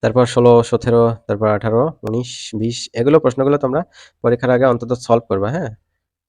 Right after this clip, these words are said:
আহ, কত ডিগ্রি তাপমাত্রা এক ঘন সেন্টিমিটার বিশুদ্ধ পানির ভর এক গ্রাম? চার ডিগ্রি। এগুলো তোমরা বইয়ে পেয়ে যাবা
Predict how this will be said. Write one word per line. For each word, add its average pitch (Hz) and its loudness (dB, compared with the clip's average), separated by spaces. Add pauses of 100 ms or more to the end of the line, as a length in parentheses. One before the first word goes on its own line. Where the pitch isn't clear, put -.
(180)
আহ, 127 -2
কত 135 2
ডিগ্রি 156 2
তাপমাত্রা 135 4
এক 123 4
ঘন 127 2
সেন্টিমিটার 127 -2
বিশুদ্ধ 120 -6
পানির 123 -2
ভর 120 -2
এক 110 2
গ্রাম? 123 -2 (1000)
চার 117 -2
ডিগ্রি। 120 -2 (2250)
এগুলো 127 -2
তোমরা 131 0
বইয়ে 110 0
পেয়ে 110 0
যাবা 113 0